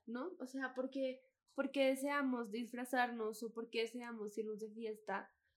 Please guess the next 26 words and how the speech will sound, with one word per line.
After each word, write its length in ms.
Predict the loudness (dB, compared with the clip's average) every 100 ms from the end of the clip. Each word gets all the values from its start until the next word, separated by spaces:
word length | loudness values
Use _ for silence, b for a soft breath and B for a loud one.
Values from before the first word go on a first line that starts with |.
| _
y 100 | -2
por 220 | 4 4
qué 140 | 4 2
no, 460 | 2 2 4 2 0 -12 _ _
no 680 | -4 -2 0 -2 -2 -2 -4 -4
deseamos 760 | -4 0 0 0 0 -2 -2
ir 80 | -2
al 140 | -2 -2
culto, 320 | -4 -2 -2
no 100 | -2
sé, 200 | 0 0
o, 260 | 2 -2 -6 b b b
o 520 | 0 2 2 2 0 -6 _ -12 0
sentirnos 580 | 6 6 6 4 2 2
libres, 680 | 4 6 6 4 2 -6 -2
eh, 500 | 0 0 -2 -4 -6 -8 -14 _ _ _ _ _ _ 2
en 160 | 4 4
el 100 | 4
Señor, 560 | 2 2 6 8 8
donde 220 | 8 8 6
sea 200 | 0 0
que 80 |
estemos, 540 | -4 -2 -2 0 -4 -6
¿sí? 220 | -2 0 0
O 40 |
sea, 320 | 2 4 2